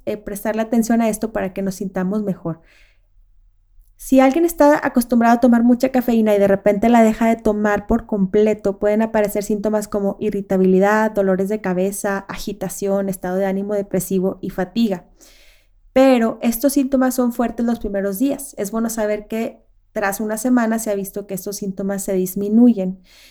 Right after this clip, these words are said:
Entonces, una recomendación es que si tú vienes de estar tomando mucha cafe-, cafeína,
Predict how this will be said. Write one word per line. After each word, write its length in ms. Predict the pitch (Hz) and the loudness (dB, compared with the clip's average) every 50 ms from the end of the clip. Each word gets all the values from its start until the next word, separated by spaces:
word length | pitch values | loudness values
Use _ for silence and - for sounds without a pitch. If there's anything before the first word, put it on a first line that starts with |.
| _ _ - | _ _ -10
Entonces, 460 | 226 220 220 233 233 220 240 254 262 | -8 -6 -4 -4 -2 -2 -2 0 2
una 160 | 269 262 254 | 2 2 4
recomendación 720 | 262 262 254 254 262 254 254 247 254 240 - 262 247 233 226 | 2 2 2 2 4 4 6 6 4 4 4 4 4 4 4
es 100 | 220 226 | 2 -2
que 140 | - 208 | -6 -8
si 140 | 196 - 196 | -8 -8 -10
tú 440 | 196 - - 226 226 240 262 269 - | -10 -6 -2 0 0 0 0 -2 -6
vienes 460 | - 208 214 214 208 208 196 196 - - | -8 -8 -6 -6 -6 -8 -8 -10 -12 -10
de 120 | - 202 | -8 -8
estar 240 | 196 190 - 202 202 | -8 -6 -6 -8 -6
tomando 280 | - 220 220 214 214 220 | -6 -4 -4 -2 -2 0
mucha 320 | 220 226 226 220 - 233 | 0 0 -2 -2 -4 -6
cafe-, 540 | - 233 220 220 - 240 240 262 277 277 - - | -4 -4 -4 -4 -2 -2 0 0 0 -2 -4 -6
cafeína, 640 | - 214 208 240 254 262 247 226 208 208 233 - | -6 -4 -2 0 2 2 2 2 0 -2 -6 -10